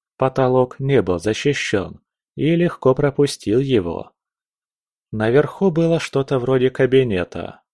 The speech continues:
Шкаф с полками, стол, на котором в творческом беспорядке лежали какие-то бумаги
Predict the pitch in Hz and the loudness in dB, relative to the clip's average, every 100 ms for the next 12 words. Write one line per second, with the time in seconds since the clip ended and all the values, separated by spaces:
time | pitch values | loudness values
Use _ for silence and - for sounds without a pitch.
0 | _ _ - - - 156 - - 104 117 | _ _ -14 -10 0 0 0 -4 2 2
1 | 123 117 113 113 110 _ _ - - - | 2 -2 -4 -6 -8 _ _ -18 -12 0
2 | 98 110 110 110 113 - 107 107 101 - | 2 2 0 -4 -4 -2 0 0 -2 -8
3 | 98 104 - 104 - 95 90 90 - 92 | -4 -4 -2 -4 -4 -4 -4 -6 -4 -2
4 | 110 117 - 110 101 _ _ - 151 135 | -2 -2 -4 -4 -4 _ _ -4 0 0
5 | 135 135 131 135 131 139 135 139 131 143 | 0 0 0 -2 -4 -2 -2 0 0 0
6 | 135 90 85 82 - | 0 -4 -6 -14 -20